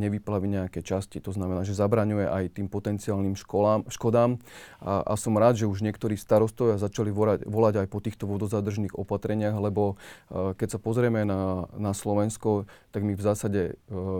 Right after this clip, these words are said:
v tej adaptácii na zmenu klímy nerobíme skoro nič, hej. Keď si pozrieme čes ministerstva alebo i riadiace orgány, osveta je takmer nulová. Takisto samosprávy, okrem pár výnimiek,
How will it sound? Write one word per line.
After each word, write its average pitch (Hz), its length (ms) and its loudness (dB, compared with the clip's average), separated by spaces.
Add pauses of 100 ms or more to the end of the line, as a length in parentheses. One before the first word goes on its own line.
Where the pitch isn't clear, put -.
(380)
v - 100 -20
tej 101 160 0
adaptácii 101 720 -2
na 101 80 0
zmenu 98 240 -2
klímy 95 400 -6
nerobíme 95 480 -2
skoro 92 240 -6
nič, 87 320 -6 (160)
hej. 95 240 -6 (240)
Keď 113 180 0
si - 60 -10
pozrieme 110 400 0
čes - 340 -8
ministerstva 104 920 0 (420)
alebo 92 480 2
i 98 300 -2
riadiace 107 420 2
orgány, 98 560 0
osveta 104 640 0
je 92 180 -2
takmer 107 400 -2
nulová. 107 560 0 (400)
Takisto 101 380 -4
samosprávy, 104 880 0 (180)
okrem 104 400 0
pár 113 320 4
výnimiek, 110 560 2